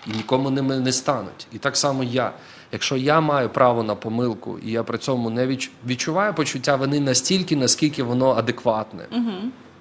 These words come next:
Speaker 1: Ця адекватність определяється моїм внутрішнім переживанням. Чи ти можеш промоніторити цю адекватність і навколо с-, навколишнім?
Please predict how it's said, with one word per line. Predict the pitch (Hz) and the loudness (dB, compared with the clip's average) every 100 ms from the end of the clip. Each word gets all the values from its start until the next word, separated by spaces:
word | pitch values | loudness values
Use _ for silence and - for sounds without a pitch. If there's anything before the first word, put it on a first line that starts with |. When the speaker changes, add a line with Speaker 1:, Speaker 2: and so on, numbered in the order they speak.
| - - - - - - - - - - - - - - | -20 -20 -16 -16 -16 -20 -20 -20 -20 -20 -20 -20 -20 -6
Speaker 1:
Ця | - 127 | 0 2
адекватність | 123 160 175 165 - | 4 4 4 2 -2
определяється | 117 117 120 123 123 120 | -4 -4 0 0 0 -2
моїм | 117 117 | -2 -2
внутрішнім | 135 143 113 - 95 | -2 -2 -2 -4 -8
переживанням. | 95 92 95 90 85 87 85 | -10 -10 -8 -8 -10 -14 -10
Чи | 117 - 120 117 | -12 -10 -8 -4
ти | 131 | -2
можеш | 135 127 | 0 -2
промоніторити | 120 - 120 113 117 113 123 120 123 113 | -4 -4 -4 -4 -4 0 0 0 -2 -4
цю | - 113 | -4 -4
адекватність | 107 107 117 117 113 - | -4 -2 -2 -2 -6 -6
і | 110 | -6
навколо | 110 - 117 104 | -8 -2 -2 -2
с-, | 98 - | -8 -10
навколишнім? | 113 117 - 123 98 - 87 | -8 -6 0 0 0 -6 -10